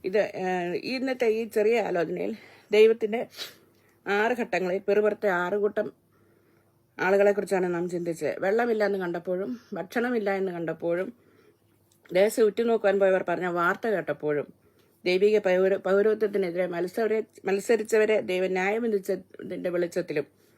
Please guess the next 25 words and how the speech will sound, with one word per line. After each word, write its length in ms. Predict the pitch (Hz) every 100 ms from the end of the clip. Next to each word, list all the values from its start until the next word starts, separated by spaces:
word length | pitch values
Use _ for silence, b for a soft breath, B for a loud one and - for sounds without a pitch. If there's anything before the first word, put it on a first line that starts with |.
| b b b
സ്വർഗത്തിൽ 420 | - 208 220 240 240
നിന്നിറങ്ങി 320 | 220 202 202
വന്ന 160 | 202 196
ജീവനുള്ള 560 | 185 214 233 226 208 202 B B B
അപ്പമാണ് 480 | - 190 226 220 190
ക്രിസ്തു 380 | 196 202 - 233
എന്ന് 140 | 202
പറഞ്ഞപ്പോഴും 480 | 180 165 160 165 165 -
ചുങ്കക്കാരോടും 760 | 165 175 190 196 190 190 208 208
പാപികളോടും 560 | 175 180 196 202 208
കൂടെ 160 | 196 -
ഭക്ഷണം 360 | 156 - 220 208
കഴിക്കുന്ന 300 | 180 180 180
യേശുവിനെ 320 | 185 202 220 220
കണ്ടപ്പോഴും 460 | 180 165 170 175
പിറുപിറുത്ത 460 | 170 170 170 170 170
ആളുകൾ. 320 | 151 139 120 - _ B B B B B B _
പ്രിയപ്പെട്ടവരെ, 560 | 202 208 196 190 180 175 -
നമ്മുടെയൊക്കെ 420 | 196 214 214 196 180
ജീവിതത്തിലെ 540 | 190 190 196 190 175 139 _ _ _ _ _ _ _ _ -
മനഃപൂർവ്വമായോ 800 | 196 208 208 220 220 208 196 196
അല്ലാതെയോ 400 | 170 190 185 190
നാം 140 | 175
പിറുപിറുത്ത് 400 | 185 185 185 180 170
പോയിട്ടുണ്ട്. 380 | 147 - -